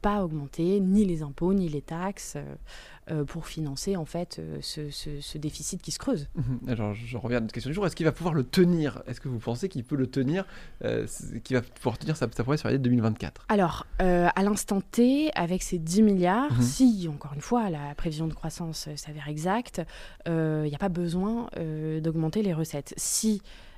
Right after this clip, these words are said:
Speaker 1: euh, cette situation, euh, compliquée, cette conjoncture économique compliquée,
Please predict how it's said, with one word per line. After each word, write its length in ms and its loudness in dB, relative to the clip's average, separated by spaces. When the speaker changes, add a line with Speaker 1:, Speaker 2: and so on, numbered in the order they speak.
Speaker 1:
euh, 140 0
cette 180 -4
situation, 800 -2
euh, 240 -4
compliquée, 360 -2
cette 160 -8
conjoncture 680 -2
économique 440 -4
compliquée, 580 -2